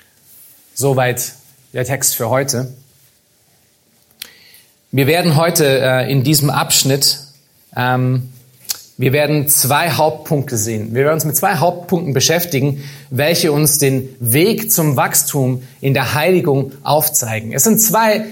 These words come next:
sehr wichtige Punkte, welche wir absolut notwendig haben, uns davon abzuhalten, nicht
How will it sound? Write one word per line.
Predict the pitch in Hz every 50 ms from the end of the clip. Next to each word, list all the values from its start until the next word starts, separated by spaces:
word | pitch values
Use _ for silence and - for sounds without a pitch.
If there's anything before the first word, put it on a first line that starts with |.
| - -
sehr | 131 131 185 190 185 147
wichtige | 196 220 220 226 165 139 139
Punkte, | - 170 190 226 - - 147 139 139 139
welche | 147 156 160 156 175 160 143
wir | 165 170 160
absolut | 185 202 - - 202 190 180 156
notwendig | 170 196 240 233 185 156 143 139 139 -
haben, | 151 156 165 156 156
uns | 156 165 160 -
davon | - 160 156 - 165 165 170
abzuhalten, | 196 226 226 - 208 180 139 160 165 165 151 156 151
nicht | 170 233 233 - - -